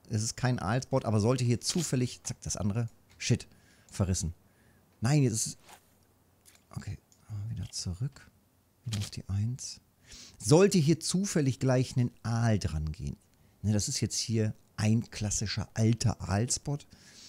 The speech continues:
Heißt noch lange nicht, dass es hier jetzt gerade ein Hotspot ist für Aal oder so, ne? Jetzt, zack. So, schön. Ja. Ja, also ich sag mal, für, für sowas,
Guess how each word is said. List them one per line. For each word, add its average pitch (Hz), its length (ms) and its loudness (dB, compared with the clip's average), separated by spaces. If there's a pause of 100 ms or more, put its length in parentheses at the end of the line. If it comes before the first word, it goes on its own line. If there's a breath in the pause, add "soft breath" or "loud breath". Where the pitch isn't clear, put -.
(140 loud breath)
Heißt 101 180 0
noch 87 100 -2
lange 113 240 2
nicht, 104 160 0
dass 92 160 -2
es - 80 -4
hier 101 240 2
jetzt 98 380 0
gerade - 220 -8
ein 92 200 -6
Hotspot - 600 -2
ist 104 200 -2
für - 220 -2
Aal 92 320 -4
oder - 260 -12
so, 67 60 -10
ne? 92 340 -8 (560 soft breath)
Jetzt, - 420 -12
zack. 98 680 -4 (2250)
So, 85 920 0 (300)
schön. 92 460 2 (1400)
Ja. 98 380 4 (640 loud breath)
Ja, 226 200 4
also 151 220 4
ich 175 100 0
sag 220 100 2
mal, 214 260 0
für, 180 260 4
für 131 260 4
sowas, 175 640 0